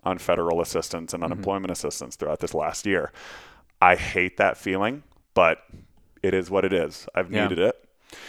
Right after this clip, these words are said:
Speaker 1: I know I'm not the only person who is unemployed currently, and I know I'm not the
Speaker 2: <laughs>
Speaker 1: only person who has ever
Speaker 2: Yeah.
Speaker 1: been unemployed.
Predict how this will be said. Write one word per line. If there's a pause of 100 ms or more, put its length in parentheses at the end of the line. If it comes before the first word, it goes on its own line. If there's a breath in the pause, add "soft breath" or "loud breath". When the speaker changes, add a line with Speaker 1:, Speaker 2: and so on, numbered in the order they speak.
(260 loud breath)
Speaker 1:
I
know
I'm
not
the
only
person
who
is
unemployed
currently,
and
I
know
I'm
not
the
Speaker 2:
<laughs>
Speaker 1:
only
person
who
has (100)
ever
Speaker 2:
Yeah.
Speaker 1:
been
unemployed.